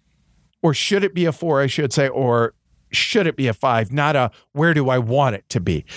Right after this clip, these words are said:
Because I try and do this, obviously it's subjective, but I try and come at it from an objective point of view that, where do I think this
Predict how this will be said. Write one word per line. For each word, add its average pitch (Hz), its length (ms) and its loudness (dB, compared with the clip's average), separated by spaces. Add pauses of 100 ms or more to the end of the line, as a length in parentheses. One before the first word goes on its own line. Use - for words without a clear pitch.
(120)
Because 160 320 -2 (100)
I 175 120 0
try 233 320 -2
and 262 200 0
do 202 160 0
this, 180 400 0 (400)
obviously 147 600 0
it's 98 120 -2
subjective, 87 640 -2 (380)
but 170 140 -2
I 170 80 0
try 233 340 -2
and 240 180 0
come 180 220 -2
at 151 200 2
it 143 140 -6
from 151 220 0
an 139 80 2
objective 120 680 -2 (140)
point 147 260 0
of 101 100 0
view 101 440 0 (300)
that, 123 360 0 (560)
where 160 140 -2
do 349 140 0
I 269 60 2
think 226 300 -6
this 180 260 0